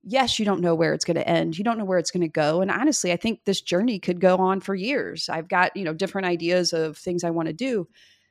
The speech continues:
It never would have happened if I hadn't, I've literally taken that first step. And so that's a lot of what I want to share with others, is to say,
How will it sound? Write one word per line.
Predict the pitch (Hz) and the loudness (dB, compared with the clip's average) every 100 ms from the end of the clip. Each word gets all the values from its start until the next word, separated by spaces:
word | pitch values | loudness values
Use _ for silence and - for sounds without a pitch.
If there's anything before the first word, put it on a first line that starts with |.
| _ _ _ _ - | _ _ _ _ -2
It | 196 196 | -2 2
never | 185 180 202 | 2 4 4
would | 185 | 0
have | 175 | 0
happened | 165 170 - 165 | 2 2 2 -4
if | 156 | -2
I | 143 | -2
hadn't, | 156 175 160 - - | 2 4 2 -2 0
I've | 180 | 2
literally | 190 247 143 160 202 - - - | 4 2 2 -2 -4 -12 -10 0
taken | 220 208 196 | 2 4 2
that | 180 | 2
first | - 196 196 - | 2 0 0 0
step. | - 190 202 - - _ _ _ _ - | 4 4 4 -2 -20 _ _ _ _ -8
And | 196 190 | -4 -4
so | - 196 | -4 2
that's | 190 196 - - - | 4 4 -2 -6 -4
a | 185 | 0
lot | 175 180 | 2 2
of | 170 170 | 0 0
what | 170 - | -2 0
I | 165 | -2
want | 170 160 | -2 -4
to | |
share | 160 - 175 165 | -4 -2 0 0
with | 160 | -2
others, | 180 262 208 160 156 | -2 0 -2 -4 -4
is | 170 - | -6 -6
to | 180 | -6
say, | 165 175 165 160 160 | -4 -2 -2 -2 -6